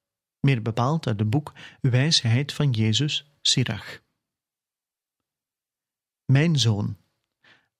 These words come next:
aanvaard al van jongs af aan de tucht van wie u opvoeden.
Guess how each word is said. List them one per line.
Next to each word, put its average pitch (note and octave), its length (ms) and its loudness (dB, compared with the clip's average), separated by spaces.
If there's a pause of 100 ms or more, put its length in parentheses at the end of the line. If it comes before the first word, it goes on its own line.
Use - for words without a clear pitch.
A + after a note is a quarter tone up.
aanvaard C#3 640 0
al E3+ 260 0
van B2 260 2
jongs D#3+ 360 2
af A2+ 200 -2
aan D#3+ 400 0
de A2 200 -2
tucht - 440 -2 (340)
van B2+ 320 2
wie E3 200 0
u C#3 200 0
opvoeden. A#2 680 -2